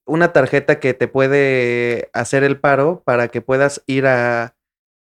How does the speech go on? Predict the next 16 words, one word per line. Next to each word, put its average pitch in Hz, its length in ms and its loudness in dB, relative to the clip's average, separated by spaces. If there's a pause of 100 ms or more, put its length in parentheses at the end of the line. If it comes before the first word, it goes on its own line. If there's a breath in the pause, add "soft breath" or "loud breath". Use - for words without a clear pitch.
a, 117 640 -4
al 117 140 -8
cine 151 360 2
y 127 60 -2
que - 100 -4
te - 160 -10
salga 139 240 -2
más 143 220 -2
barato 165 540 2
es 127 520 -4
la 123 260 0
de 120 300 -4
Club 131 240 -2
Cinépolis. 147 680 -4 (440)
Te 123 60 -2
cuesta 139 760 2